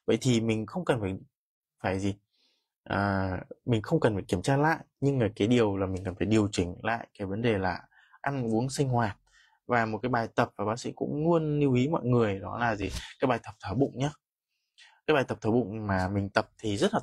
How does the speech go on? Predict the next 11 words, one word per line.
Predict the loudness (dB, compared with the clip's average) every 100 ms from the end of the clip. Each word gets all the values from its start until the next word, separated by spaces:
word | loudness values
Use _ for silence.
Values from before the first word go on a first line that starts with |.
| 2
tốt | 2 2 _ _ -4
cho | 0 0 0 0
cái | 0
vấn | 0 2
đề | 2 2
là | -2
khi | -2 2 2
mà | 0 -2
mình | -4 -6 -12 _ 2
đang | 2 2 -6 -6
đi, | -4 -2 -4 -8